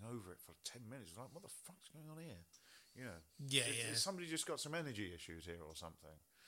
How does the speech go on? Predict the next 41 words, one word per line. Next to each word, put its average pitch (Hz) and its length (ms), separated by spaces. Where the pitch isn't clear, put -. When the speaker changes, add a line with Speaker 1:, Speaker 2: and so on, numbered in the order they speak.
Speaker 1:
And, 110 320
and 120 100
then, 127 140
of 117 120
course, 120 320
you 127 80
know, 98 160
then 110 140
you 98 80
heard 101 180
the 95 60
news 107 320
the 85 100
next 85 200
day, 107 60
and 82 160
it 92 80
was 95 260
like, 82 100
"Oh, 85 200
man." 90 240
Speaker 2:
Yeah, 139 260
Speaker 1:
You 120 60
Speaker 2:
yeah. 92 60
Speaker 1:
know, 82 180
Speaker 2:
Could 139 100
Speaker 1:
come - 60
Speaker 2:
sense, - 400
Speaker 1:
on. 180 60
Speaker 2:
you 160 100
could 139 160
sense 139 280
him 147 80
at 135 60
the 131 160
Speaker 1:
Well, 285 80
Speaker 2:
time, - 80
Speaker 1:
something 339 240
Speaker 2:
right? 151 100
Speaker 1:
wasn't 104 260
right. 87 300